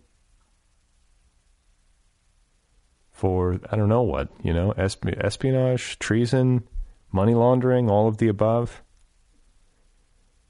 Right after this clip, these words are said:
That's a lot of people. <laughs> It strains, you know, it strains credulity. You're like, "Really? Is this really seventy?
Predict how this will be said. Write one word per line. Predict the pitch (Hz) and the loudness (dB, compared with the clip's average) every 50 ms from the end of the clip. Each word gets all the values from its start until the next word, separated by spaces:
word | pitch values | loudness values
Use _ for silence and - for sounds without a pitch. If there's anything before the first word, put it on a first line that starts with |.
| _ _ _ - | _ _ _ -8
That's | - - - | -4 -2 0
a | 151 | 2
lot | 131 113 101 | 2 0 0
of | - | 0
people. | - 131 131 - - - - - - _ _ _ _ - | -2 -2 -2 -2 -4 -8 -10 -10 -16 _ _ _ _ -4
<laughs> | 90 - - - - - - - - - _ _ - - - - - - - - - _ _ _ _ _ _ _ - | -4 -4 -4 -8 -10 -10 -10 -10 -10 -12 _ _ -20 -20 -20 -20 -20 -20 -20 -20 -20 _ _ _ _ _ _ _ -6
It | - - - 107 | -4 -4 -4 -4
strains, | - - - - - 123 120 120 117 - - | -6 -10 -4 0 2 2 2 2 0 -2 -2
you | - 110 104 | -2 -2 0
know, | 95 | 0
it | 92 90 | -2 -2
strains | - - - 120 117 113 110 | -4 -2 0 2 2 2 0
credulity. | - - 107 98 92 101 107 104 98 87 76 73 | -2 -4 -4 -2 0 0 0 0 0 0 -2 -2
You're | 73 73 | -2 -2
like, | 71 76 78 | -4 -4 -4
"Really? | 82 90 120 131 139 131 120 | -2 -2 0 0 0 0 -2
Is | 101 92 - | -2 -4 -4
this | - 107 - - | -4 -6 -4 -4
really | 127 127 123 117 | -4 -4 -4 -4
seventy? | - - - 123 120 127 135 127 131 139 135 - | -6 -4 -2 -2 0 0 0 -2 -2 -2 -4 -8